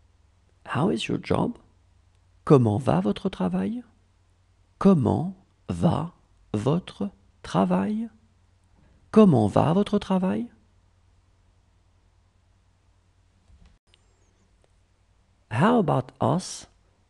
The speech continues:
Et nous ? Et nous ? Et nous ? Since this afternoon.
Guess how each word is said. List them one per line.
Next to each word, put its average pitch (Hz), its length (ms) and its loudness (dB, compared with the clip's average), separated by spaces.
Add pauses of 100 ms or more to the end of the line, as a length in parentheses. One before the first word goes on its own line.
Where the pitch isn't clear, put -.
(340)
Et 214 160 10
nous ? 143 360 4 (920)
Et 117 400 0 (760)
nous ? 131 420 4 (1120)
Et 123 140 8
nous ? 120 340 4 (3500)
Since 190 500 0
this 147 340 -6
afternoon. 98 800 -4